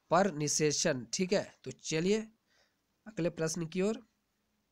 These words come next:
तो फ्रेंड अगर हमारी क्विज अच्छी लग रही है तो वीडियो को लाइक करके अपने दोस्तों पे जरूर शेयर करेंगे। प्रश्न संख्या तेईस, युग्मक संलयन के परिणाम स्वरूप क्या बनता है? जी हाँ,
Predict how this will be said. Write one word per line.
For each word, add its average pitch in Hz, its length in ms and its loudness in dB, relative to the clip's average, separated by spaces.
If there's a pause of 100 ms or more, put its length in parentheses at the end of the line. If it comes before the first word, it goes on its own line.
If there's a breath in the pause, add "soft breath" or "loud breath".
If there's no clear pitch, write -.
(1300 soft breath)
तो 143 100 -4
फ्रेंड 190 280 2
अगर 160 180 0
हमारी 160 300 2
क्विज 180 280 -2
अच्छी 156 260 0
लग 175 220 2
रही 185 200 2
है 196 140 4 (100)
तो 165 180 -12
वीडियो 151 300 0
को 180 140 -4
लाइक 160 400 -2
करके 170 240 -4
अपने 170 200 -6
दोस्तों 156 320 -4
पे 165 160 -4
जरूर 151 300 2
शेयर 175 320 2
करेंगे। 190 380 4 (680 loud breath)
प्रश्न 180 200 6
संख्या 190 500 6 (440)
तेईस, 156 360 6 (640 soft breath)
युग्मक 185 680 6
संलयन 175 680 6
के 202 180 6
परिणाम 185 480 6
स्वरूप 190 340 6 (100)
क्या 185 200 8
बनता 143 420 2
है? 123 140 -6
जी 147 220 2
हाँ, 160 120 4